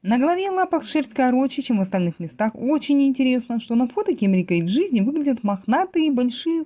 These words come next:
уши. За много лет было выявлено большое количество обязательных стандартов данной породы.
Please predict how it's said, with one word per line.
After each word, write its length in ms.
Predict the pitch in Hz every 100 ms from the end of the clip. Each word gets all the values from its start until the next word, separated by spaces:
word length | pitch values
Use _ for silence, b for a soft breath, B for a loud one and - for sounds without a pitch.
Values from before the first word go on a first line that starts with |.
| _
уши. 440 | 330 220 - - - b b b
За 140 | 160 190
много 280 | 214 220 220
лет 280 | 262 233 _ 160
было 240 | 175 185
выявлено 500 | 170 302 285 262 233
большое 380 | 175 151 285 339
количество 500 | 330 311 285 - 285
обязательных 800 | 294 302 254 165 185 233 233 233
стандартов 560 | 226 185 160 - 143
данной 300 | 135 139 131
породы. 460 | 127 131 214 247